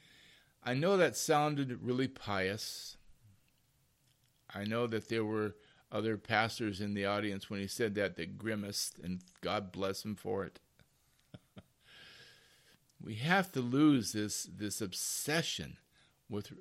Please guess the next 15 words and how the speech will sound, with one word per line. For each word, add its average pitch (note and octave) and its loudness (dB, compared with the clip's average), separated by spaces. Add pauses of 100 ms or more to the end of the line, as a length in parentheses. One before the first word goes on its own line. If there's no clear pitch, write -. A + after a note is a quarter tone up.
(140)
relating A#2 0
to D3 -4
God F#2+ -2
on G2 -6
the F#2+ -4
basis F#2+ -2
of F2+ -12
law. D#2+ -10 (1800)
It G2+ -4
is G2 -8
not G#2+ 0
God's A2+ -2
will G#2 -2
for - -12
you. D#2 -12